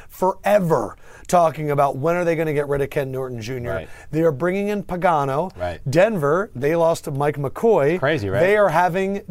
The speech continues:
Speaker 1: down
Speaker 2: Bill Musgrave.
Speaker 1: Musgrave calling
Speaker 2: Right.
Speaker 1: plays, the former, and you know he wants to dial it
Speaker 2: No
Speaker 1: up
Speaker 2: doubt.
Speaker 1: against the Raiders. A lot of
Speaker 2: Right.
Speaker 1: motivation in this game.
Speaker 2: Yes.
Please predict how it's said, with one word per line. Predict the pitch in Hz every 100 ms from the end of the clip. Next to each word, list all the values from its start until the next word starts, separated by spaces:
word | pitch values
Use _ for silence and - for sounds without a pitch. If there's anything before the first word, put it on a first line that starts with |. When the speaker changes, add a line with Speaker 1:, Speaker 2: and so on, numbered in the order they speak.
| 139
Speaker 1:
down | 139 180 151
Speaker 2:
Bill | 139
Musgrave. | 139 - 131 104 92 87
Speaker 1:
Musgrave | 135 196 233 - 190 160 151 147
calling | 165 156 156
Speaker 2:
Right. |
Speaker 1:
plays, | - 151 156 143
the | 147
former, | 175 175
and | 160 147
you | 170
know | 180 175
he | 135 247
wants | 220 175 -
to | 135
dial | 147 139 131
it |
Speaker 2:
No | 127 131 135
Speaker 1:
up |
Speaker 2:
doubt. | 110 120 120
Speaker 1:
against | 151 156 -
the |
Raiders. | 175 151 127
A |
lot | 143 208
of | 247
Speaker 2:
Right. | 190
Speaker 1:
motivation | 196 196 156 165 165 160
in | 139
this | 131 120
game. | 139 127 120
Speaker 2:
Yes. | 117 95